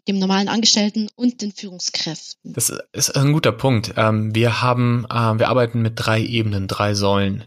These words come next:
Speaker 2: Die erste Ebene ist die Säule, ähm, Selbstführung. Da geht es um jeden Einzelnen. Die zweite Säule ist die, ähm, Säule Co-Creation, also Zusammenarbeit. Da geht es darum, wie ich als Einzelner in einem Team mit anderen zusammenarbeite.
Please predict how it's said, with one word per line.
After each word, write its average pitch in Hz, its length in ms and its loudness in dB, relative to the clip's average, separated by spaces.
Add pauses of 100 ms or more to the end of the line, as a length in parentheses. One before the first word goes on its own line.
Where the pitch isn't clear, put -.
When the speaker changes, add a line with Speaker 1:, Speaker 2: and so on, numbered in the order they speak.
Speaker 2:
Die - 80 -2
erste - 340 -2
Ebene 127 460 0
ist 110 420 0 (220)
die 107 80 -2
Säule, 107 720 0
ähm, 107 300 -4
Selbstführung. 139 880 0 (340)
Da 110 100 -2
geht 117 220 -4
es - 100 -4
um 107 140 -2
jeden 113 280 2
Einzelnen. 110 640 0 (460)
Die 110 100 -6
zweite 131 400 4
Säule 120 340 4
ist - 260 -4
die, 110 200 0
ähm, 104 280 -4
Säule 104 300 0
Co-Creation, 117 760 -2
also 104 200 -6
Zusammenarbeit. 101 1000 0 (340)
Da 110 100 2
geht 123 180 2
es - 140 0
darum, 110 340 2
wie 117 180 0
ich 151 140 2
als 123 180 2
Einzelner 120 800 0
in 131 180 0
einem 113 320 2
Team 143 240 0
mit 117 180 -2
anderen 104 480 0
zusammenarbeite. 107 1000 -2